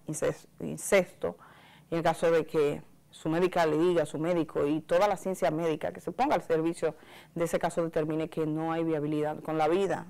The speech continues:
Eso es. Y es muy ligero la forma en que se juzga a las mujeres, muy ligero la forma en que se juzga a las mujeres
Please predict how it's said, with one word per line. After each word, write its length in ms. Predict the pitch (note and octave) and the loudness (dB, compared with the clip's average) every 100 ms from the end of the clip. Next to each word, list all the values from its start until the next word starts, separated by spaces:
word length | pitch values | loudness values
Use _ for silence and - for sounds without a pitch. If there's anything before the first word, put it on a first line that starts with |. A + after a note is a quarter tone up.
| - | -8
Eso 220 | F3 G#3 | 0 4
es. 400 | F3+ D#3 - - - - - - - - | 4 4 -2 -16 -20 -20 -20 -20 -20 -8
Y 320 | F#3+ G3+ G3+ | 0 4 6
es 240 | G3+ G#3+ G#3+ | 6 4 0
muy 380 | G#3+ A3 B3+ C4 | 0 2 2 2
ligero 400 | A#3 G3+ A3+ G3+ | 2 2 2 2
la 140 | F3+ | 2
forma 360 | - F3 F#3+ G3+ | 2 2 2 0
en 60 | |
que 100 | G3 | 0
se 140 | F#3 F3 | -2 0
juzga 380 | F3+ G3 F#3 D#3+ | 2 0 2 0
a 20 | |
las 120 | D#3 | 0
mujeres, 640 | D#3+ D#3 E3+ F#3 D#3 - - - | -2 -2 -2 -2 -4 -10 -14 -2
muy 200 | F#3 B3 | 2 4
ligero 380 | E3+ E3 F3+ | 4 2 0
la 100 | D3 | -2
forma 260 | D3+ D#3+ E3+ | -2 -2 0
en 60 | E3 | -2
que 60 | E3 | -2
se 100 | D#3 | -2
juzga 280 | D#3+ E3+ | 0 2
a 20 | E3+ | 2
las 140 | D#3+ | 2
mujeres 460 | D#3 D#3 F#3 F3+ | -2 -4 -2 -2